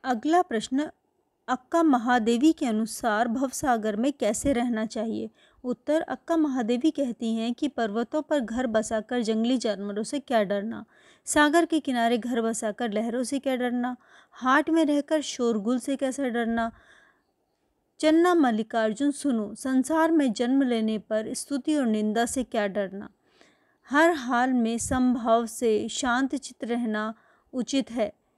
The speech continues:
यही सही मायने में जीवन है। तो अगला प्रश्न है, संदर्भ स्पष्टीकरण, ज्ञान से अज्ञान दूर होता है, तो इसका हम उत्तर देख लेते हैं। प्रसंग है इसका,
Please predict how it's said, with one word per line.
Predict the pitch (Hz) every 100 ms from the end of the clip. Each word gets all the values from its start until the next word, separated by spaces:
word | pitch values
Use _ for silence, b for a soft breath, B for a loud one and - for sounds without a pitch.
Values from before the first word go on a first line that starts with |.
| _ -
यही | 254 302 330
सही | 320 277
मायने | 254 226 202 208
में | 226 330 254
जीवन | 226 226 220 214
है। | 214 - _ _ _ _ _ - _ _ _ _ _ _ _ _
तो | 320
अगला | 339 269 262 320
प्रश्न | - 262 - 277
है, | 294 311
संदर्भ | - 240 226 254 285 277
स्पष्टीकरण, | - - 240 - 226 277 330 311
ज्ञान | 190 202 226 247
से | -
अज्ञान | 254 220 185 220 214 233
दूर | 233 226
होता | 220 214 - 240
है, | 262 330 - b b -
तो |
इसका | 262 - -
हम | 311 302
उत्तर | 254 - 254
देख | 220 240 -
लेते | 247 240
हैं। | 277 302 359 370 b b b b _ -
प्रसंग | 254 - 302 320
है | 339 285 254
इसका, | 240 - 254 294